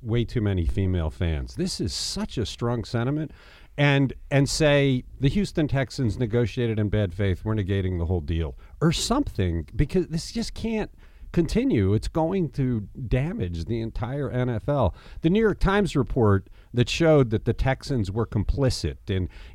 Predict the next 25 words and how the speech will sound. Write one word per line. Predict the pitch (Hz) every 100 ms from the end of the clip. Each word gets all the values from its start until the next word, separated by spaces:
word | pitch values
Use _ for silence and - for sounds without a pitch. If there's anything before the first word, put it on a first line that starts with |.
| 107
giving | 120 131 139 123
him | 113 107 104
non-disclosure | 110 120 120 110 - 120 123 107 104
agreements | 82 98 90 85 73
to | -
give | 92 113 113
to | -
his | 101 101
massage | 101 92 117 117 -
therapist | - 87 71 - 78
so | - 92
they | 90
couldn't | - - 113 107 - - -
file | - 117 117 104
complaints | - 95 127 123 117
against | 101 90 85 -
him | 95 87
when | 87 90
he | 98
did | 117 110
sleazy | - 95 90 80
things. | 87 117 120 101 -
And | - 160
it's | 190 -
really | 139 156 269 330 113 92 87